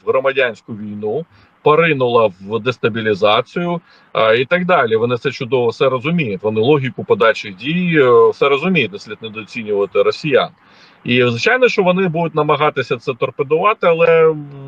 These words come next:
я думаю, що після перших же розмов, коли, а, Путін буде розповідати Трампу про печенігів, про Рюриковича і всіх інших, і чому він зараз повинен,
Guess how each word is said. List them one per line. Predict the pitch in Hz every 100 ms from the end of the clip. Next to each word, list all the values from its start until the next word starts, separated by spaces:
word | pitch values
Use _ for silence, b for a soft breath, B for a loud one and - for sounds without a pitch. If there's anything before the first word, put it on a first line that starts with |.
| 135 135
я | 160
думаю, | 160 156 143
що | - 151 139 139 135 135 131 127 123 -
після | 139 143 127
перших | 151 135 - 120
же | 123 131
розмов, | 131 123 127 117 -
коли, | 120 117 117 b b b b
а, | - 110 107 104 101 _ _ _
Путін | 156 156 135 120
буде | 107 131 120
розповідати | 120 - 123 120 123 120 110
Трампу | - 117 110 107
про | - 113
печенігів, | 120 - 120 123 101 107 -
про | - 113 110 107 110
Рюриковича | 123 117 - 113 107 - 113
і | 107
всіх | 107 120 107
інших, | 117 104 98 -
і |
чому | 98 117 117 113
він | 110
зараз | 117 110 107
повинен, | - 104 110 107 104